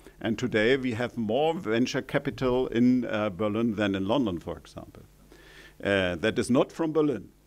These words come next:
because there's a social structure is not so that you have the rich incomes here in, in Berlin, but they are coming from United States, from other parts in the world, and invest here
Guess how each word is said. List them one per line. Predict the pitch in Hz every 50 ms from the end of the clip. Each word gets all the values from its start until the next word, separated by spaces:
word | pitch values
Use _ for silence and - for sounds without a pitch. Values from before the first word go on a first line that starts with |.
| _ _ _ _ _ _ _ _ -
because | - 87 - - - 104 104 107 104 - -
there's | - 104 98 95 98 101 98 - -
a | 101 92 92 90 87
social | - - 120 117 113 123 113
structure | - - - - 110 104 - - - 117 98 92
is | 101 - 107
not | 104 95 - -
so | - 117 117 120 120 - - - - - - - - -
that | 101 98 82
you | 95 95 95
have | 95 98 95 82 87
the | 98 90
rich | 95 110 113 113 - - - - -
incomes | - 139 165 - - - 180 196 185 - - -
here | 113 98 95
in, | 92 92 - -
in | 95 95 98 90
Berlin, | 80 95 98 95 98 101 120 165 175
but | - 104 104 - - - -
they | - 92 90
are | 90 87
coming | - - - 143 147 139 135
from | 127 - 117 98 95
United | 87 87 90 92 90 101 95 107
States, | - - - 139 143 143 - -
from | - 113 95 92
other | 95 104 95 110
parts | - - 104 107 98 98 95 - - - - - - - - - - -
in | - 113 117 110
the | 101 104
world, | 90 95 101 104 110 117 - -
and | 98 95 92
invest | 95 92 92 85 101 104 104 - - - -
here | - - 113 110 117 117 120 120